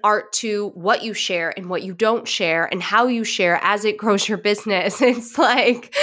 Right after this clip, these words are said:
all these calculations, exactly what I break down in this audio that I'm gonna share in today's episode. And I wanted you to have your hands on this because we're gonna be talking a lot about brand storytelling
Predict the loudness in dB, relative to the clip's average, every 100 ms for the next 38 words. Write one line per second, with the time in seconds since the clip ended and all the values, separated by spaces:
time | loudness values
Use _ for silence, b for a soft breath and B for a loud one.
0 | 2 0 2 2 4 2 2 0 2 0
1 | 0 -2 -2 -4 -4 -6 -10 -10 -8 0
2 | 0 2 2 2 2 0 0 0 0 -2
3 | -4 -4 -2 -6 -8 -6 -4 -4 -6 -14
4 | -18 _ 2 4 4 2 0 -4 -8 -8
5 | -10 -8 -8 -8 -8 -8 -8 -8 -10 -8
6 | -6 -6 -10 _ _ _ _ _ _ _
7 | _ _ _ _ _ _ _ 0 4 4
8 | 6 6 6 4 2 0 2 -2 -2 -4
9 | -4 -6 -10 -14 -14 -12 -12 -14 _ -12
10 | -6 -2 0 2 0 -2 -8 -12 _ _
11 | _ _ _ _ -10 4 6 6 2 0
12 | -2 -2 0 0 -2 -2 -6 -6 -6 -4
13 | -4 -4 -4 -2 -2 -2 -4 -8